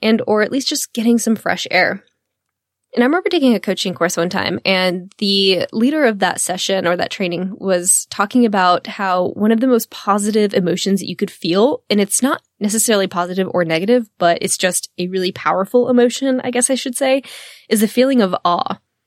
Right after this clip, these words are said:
in which I sort of relate to, like, amazement or something of that effect. So I take it more positively, but they said it was kind of like a neutral emotion. Anyway, <laughs> what I'm getting at with that is that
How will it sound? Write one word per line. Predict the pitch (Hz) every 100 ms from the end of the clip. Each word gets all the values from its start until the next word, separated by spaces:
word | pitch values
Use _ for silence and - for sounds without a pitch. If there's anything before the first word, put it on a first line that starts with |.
| _ _ _ _ _ -
in | 202 196 196 -
which | 226 269
I | 285 294 269
sort | - 233
of | 190
relate | 175 165
to, | -
like, | 170 -
amazement | 285 311 285 190 170 196 -
or | 190 190
something | 190 202 202
of |
that | 202 - - -
effect. | 190 - -
So | - 190 -
I | 285
take | 254 -
it | -
more | 180
positively, | 170 175 180 170 - 151
but | 170 175
they | -
said | 190 196
it |
was | -
kind | -
of | 185
like | 190
a | 180
neutral | 170 175 175
emotion. | - 180 - 196 220 - - - - _ -
Anyway, | 254 139 -
<laughs> | _ -
what | 294 294
I'm | 339
getting | 262 196 180
at | 170 -
with | 190
that | - -
is | 208
that | 202 196